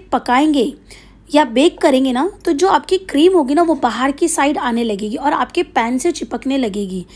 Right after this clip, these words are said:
ठीक है। तो जलने के चांसेस ज़्यादा होंगे। तो कोशिश करिए कि आप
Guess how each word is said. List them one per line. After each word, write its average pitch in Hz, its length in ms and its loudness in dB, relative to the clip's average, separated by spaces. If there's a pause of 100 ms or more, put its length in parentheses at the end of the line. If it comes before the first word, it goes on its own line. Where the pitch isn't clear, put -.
(280)
ठीक 392 120 4
है। 392 80 4 (200)
तो 427 100 4 (140)
जलने 269 340 4
के 381 120 0
चांसेस 330 400 2
ज़्यादा 233 360 2
होंगे। 220 320 0
तो 311 120 -8
कोशिश 349 340 0
करिए 381 260 2
कि 381 120 -4
आप 302 300 -2